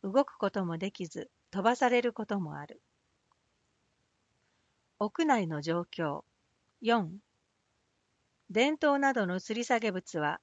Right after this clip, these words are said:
大きく揺れ、棚にある食器類は音を立てる。座りの悪い置物が倒れることがある。五弱。電灯などの吊り下げ物は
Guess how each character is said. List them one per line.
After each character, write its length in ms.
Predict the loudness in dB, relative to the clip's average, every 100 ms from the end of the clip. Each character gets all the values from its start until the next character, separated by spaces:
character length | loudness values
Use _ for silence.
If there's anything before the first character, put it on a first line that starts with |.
| _
大 220 | 2 2 2
き 140 | -4
く 140 | -10
揺 160 | -8 -6
れ、 200 | -6 -8 _ _ _ _ _
棚 280 | -2 2 4
に 180 | 4 2
あ 80 | 2
る 80 |
食 220 | 0 -4 -6
器 140 | -6
類 260 | -2 -2 -2
は 200 | -2 -4 _ -10
音 260 | -2 0
を 60 | 0
立 200 | -2 -10
て 120 | -12
る。 120 | -12 -16 _ _ _ _ _ _ _ _
座 300 | -4 4 6
り 120 | 6
の 140 | 4 6
悪 280 | 6 4
い 80 | 0
置 200 | -2 -2
物 260 | -2 0 0
が 200 | -2 -4 _ _ -4
倒 200 | 4 6
れ 120 | 6
る 100 | 2
こ 100 | -4
と 160 | -6
が 160 | -6 -10
あ 60 | -12
る。 120 | -16 _ _ _ _ _ _ _ _ _ _ _ _
五 280 | -2 2 2 -2
弱。 440 | -6 -6 -6 -16 -18 _ _ _ _ _ _ _ _ _ _ _ -2
電 280 | 2 2
灯 200 | 2 2
な 160 | 4 2
ど 140 | 2
の 120 | -2 -4
吊 140 | -4
り 100 | -4
下 140 | -2
げ 120 | 0 -2
物 260 | -6 -4
は 180 | -2 -4